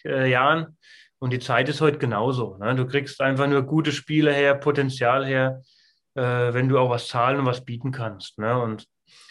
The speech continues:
umso wichtiger wär's, wenn wir da rauskommen, ne? Ich hab ja,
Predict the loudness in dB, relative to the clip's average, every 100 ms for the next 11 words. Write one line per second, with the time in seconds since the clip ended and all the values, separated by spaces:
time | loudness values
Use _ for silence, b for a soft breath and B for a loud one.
0 | B -2 2 4 4 2 4 4 6 4
1 | 4 2 4 6 4 4 2 0 -2 -2
2 | -2 0 0 0 -2 2 2 2